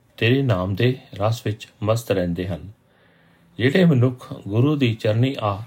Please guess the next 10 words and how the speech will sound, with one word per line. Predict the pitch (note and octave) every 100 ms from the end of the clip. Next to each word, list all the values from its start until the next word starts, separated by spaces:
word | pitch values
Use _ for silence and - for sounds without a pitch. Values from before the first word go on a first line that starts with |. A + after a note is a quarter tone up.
| G2
ਲੱਗਦੇ | G2 F#2+ F#2+ A2
ਹਨ, | A2+ A#2+ B2 _ _ _ _ _
ਉਹ | B2 B2 C#3+ D3 D3+ _ -
ਵੱਡੇ | F#2+ G#2+ A#2+
ਭਾਗਾਂ | B2 - A2+ F2 G#2 A2 A#2 _ _ F#2
ਵਾਲੇ | F#2+ A2
ਹੋ | A#2+ G#2
ਜਾਂਦੇ | F2+ F2 E2 G2+
ਹਨ। | G2 D2 - _ _ _ _ _ _ A#2
ਉਹ | A2+ A2+ A#2+ A#2+